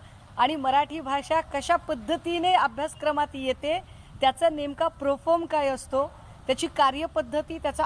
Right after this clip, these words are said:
आकृतिबंध काय असतो, हाच मुळात यांना कळत नाहीये. कारण कालही मी सुधीर भाऊंचं म्हणणं एके ठिकाणी ऐकलेलं होतं आणि सुधीर भाऊ असं सांगत होते की "नाही, नाही, आपल्याकडे तीन भाषा आहेतच ना हो," असं नाही.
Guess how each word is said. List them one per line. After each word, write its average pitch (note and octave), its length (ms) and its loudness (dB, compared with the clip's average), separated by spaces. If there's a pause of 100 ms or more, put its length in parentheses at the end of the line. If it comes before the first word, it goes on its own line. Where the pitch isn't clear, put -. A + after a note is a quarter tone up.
आकृतिबंध D#4+ 680 0
काय D4 300 2
असतो, C#4+ 420 -2 (280)
हाच D4+ 300 2
मुळात D4+ 320 0
यांना C#4+ 200 -2
कळत C4 400 -4
नाहीये. A#3+ 300 -2 (380)
कारण C4+ 240 2
कालही C#4+ 520 0
मी D#4+ 180 -6
सुधीर D4 300 -4
भाऊंचं D4+ 420 2
म्हणणं C#4+ 260 -2
एके C#4 220 -2
ठिकाणी C4+ 380 0
ऐकलेलं B3 400 -2
होतं C4+ 300 0 (400)
आणि C4 180 2
सुधीर D4 300 -4
भाऊ D#4 140 6
असं D#4 220 2
सांगत D4 380 0
होते D4 240 -4
की D4+ 180 -8
"नाही, D4+ 220 4
नाही, D#4+ 160 4
आपल्याकडे D4 480 0
तीन D4 280 -6
भाषा C#4+ 300 0
आहेतच D4 480 2
ना C4+ 100 0
हो," C4+ 160 2 (520)
असं C4+ 260 2
नाही. A3+ 400 -2